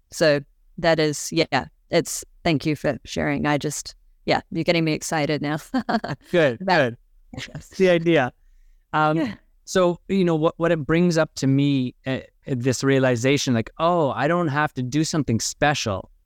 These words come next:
Speaker 2: to, to have or create this. It's actually, it moves on its own. Like, when I'm present with another and I'm open in my own heart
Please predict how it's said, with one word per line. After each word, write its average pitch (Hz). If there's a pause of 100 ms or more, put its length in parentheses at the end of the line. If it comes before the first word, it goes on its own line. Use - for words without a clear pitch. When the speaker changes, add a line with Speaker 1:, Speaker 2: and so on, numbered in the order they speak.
(280)
Speaker 2:
to, 117
to 120
have 135
or 120
create 135
this. 101
It's -
actually, 117 (380)
it 139
moves 147
on 131
its 113
own. 127
Like, 107
when 127
I'm 135
present 139
with 123
another 127
and 117
I'm 113 (100)
open 135
in 120
my 117
own 143
heart 113